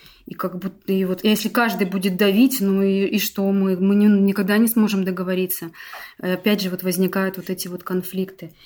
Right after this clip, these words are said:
И вот это вот вопрос к теме лидерства, что такое лидерство по-настоящему? Вот здесь вот очень глубоко можно смотреть, и здесь это именно такая внутренняя работа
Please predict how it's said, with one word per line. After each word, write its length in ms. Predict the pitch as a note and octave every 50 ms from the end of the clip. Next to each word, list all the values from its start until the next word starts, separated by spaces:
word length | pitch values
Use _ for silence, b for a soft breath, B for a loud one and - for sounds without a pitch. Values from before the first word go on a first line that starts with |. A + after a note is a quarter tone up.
| b b b b
И 80 | - F#3+
вот 80 | G3
это 140 | G#3 G3 G#3+
вот 160 | G3+ G3 -
вопрос 500 | G#3 G#3 G3+ A3 A3+ A3+ G#3+ A3 - - - _
к 80 | - -
теме 320 | - A3+ A3 G#3 G#3 G3
лидерства, 520 | G3 B3 D4 D4 C4+ A#3 - - - F#3+
что 160 | F#3 - B3+ B3
такое 260 | A#3+ G#3+ - G#3 G3+
лидерство 420 | A3+ A3+ G3 G3 F#3+ - - F3 E3+
по-настоящему? 1040 | - F3+ F3+ F3+ F3+ - - F#3+ F#3 F#3+ F#3 F3+ F3 - - - F3 E3+ E3+ E3 B B B B B B B -
Вот 220 | F#3+ F3+ F3+ -
здесь 320 | F#3+ F3 F3+ A#3 C4 - -
вот 140 | F#3+ G3 G3+
очень 260 | G3 - - G3+ F#3
глубоко 420 | F#3+ G3 F#3+ F3+ G3 F#3+ - B3
можно 320 | B3 A3+ G3 F3+ F#3 F#3 F3+
смотреть, 540 | F3+ - G3 F#3 - - C#4 G3 C4+ - -
и 300 | G3+ F#3+ F#3+ F#3+ F#3+ F#3+
здесь 440 | F#3 F3+ F3 G#3 A3+ A#3 A3+ - -
это 180 | - F#3+ - G3
именно 240 | G3 G3+ G#3 G3+ F#3+
такая 300 | G3 - - F#3+ F#3 F#3
внутренняя 580 | F3+ G#3 B3 A#3+ - G3 F#3+ F#3+ F#3 F#3 F#3
работа 460 | F#3+ F#3+ F3+ G3 B3+ C4+ - G3 B